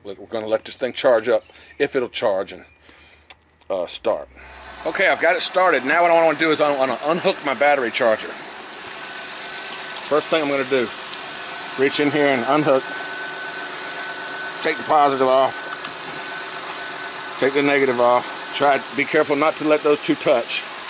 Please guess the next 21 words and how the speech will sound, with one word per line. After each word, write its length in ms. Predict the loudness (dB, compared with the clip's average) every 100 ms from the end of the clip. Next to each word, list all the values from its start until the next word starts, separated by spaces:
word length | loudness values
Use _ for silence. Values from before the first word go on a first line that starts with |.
| -12 -12 -12 -12 -10 -10 -10 -8 -6 -2
Put 160 | -2 2
those 180 | 2
somewhere 520 | 2 2 2 4 4 4 -4 -12 -12 -12 -12 -12 -10
safe. 380 | -4 2 2 2 -2 -10 -10 -12 -12 -12 -10 -10 -6
This 160 | -4
is 80 | -4
plastic, 560 | -2 2 4 2 0 -4
so 440 | -6 0 4 4 0 -10 -8 -2
it 80 | 0
is 80 | 2
safe 340 | 2 2 2
to 100 | 0
hook 160 | 0 0 4
that 200 | 4 4
to 100 | 2
that 240 | 4 4
'cause 260 | 0 -4 -6 -10 -12 -12 -6
plastic 360 | 0 2 2 -2
does 120 | -2 0
not 200 | 0 0
conduct 440 | 2 2 2 0